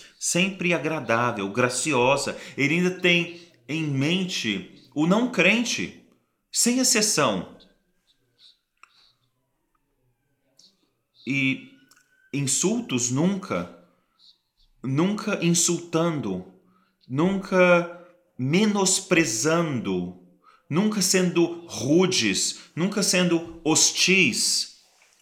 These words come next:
Essa é a definição de um crente. Nunca desnecessariamente críticos, nunca cheios de ressentimento, nunca cheios de orgulho. E nós precisamos testar a nós mesmos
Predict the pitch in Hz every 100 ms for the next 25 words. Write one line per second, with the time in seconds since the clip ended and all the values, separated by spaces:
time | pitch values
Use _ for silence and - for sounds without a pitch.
0 | _ _ _ _ - 147 190 220 208 214
1 | 202 202 - 185 247 277 165 139 - 104
2 | 92 - 92 90 - - _ - - -
3 | 139 190 240 - 233 226 - - _ _
4 | _ - 113 180 175 165 156 - 160 147
5 | 135 135 - - - 131 139 - - 107
6 | 95 - - - - - 131 165 185 175
7 | 175 170 170 - - - 160 151 151 135
8 | 131 135 - 139 - 131 123 127 139 143
9 | 151 147 - - - - 131 180 175 -
10 | 147 147 135 127 120 98 113 135 135 104
11 | 87 - - _ _ _ _ _ _ _
12 | _ _ - 131 143 - 214 196 220 214
13 | 220 208 - 170 233 269 190 131 123 117
14 | 110 110 104 - -